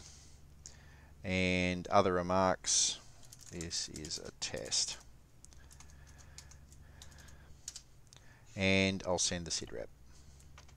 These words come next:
And if we go into sit rep, we then have the sit rep here. Uh, likewise, you can go to commander actions and send patrol report,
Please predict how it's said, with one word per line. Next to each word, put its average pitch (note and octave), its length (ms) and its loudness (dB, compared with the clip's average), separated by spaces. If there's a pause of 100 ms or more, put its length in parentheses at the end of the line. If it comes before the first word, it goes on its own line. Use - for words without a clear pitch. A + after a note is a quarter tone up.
(420)
And F2 420 2
if E2+ 140 -2
we D#2+ 100 -2
go E2 220 4
into D#2+ 680 -4 (1900)
sit - 260 0
rep, C#3+ 200 10 (480)
we B2 200 10
then A2 260 8
have F#2+ 440 8
the F#2+ 80 0
sit - 200 2
rep E2 180 2
here. D#2+ 180 -2 (840)
Uh, F#2+ 240 6
likewise, G#2 680 10
you G2 100 0
can F#2 320 -2
go F2+ 260 6
to F2 460 -2
commander F#2 420 -2
actions E2+ 600 -2
and E2 140 -6
send F2 300 -4
patrol C#3 380 8
report, E3+ 440 6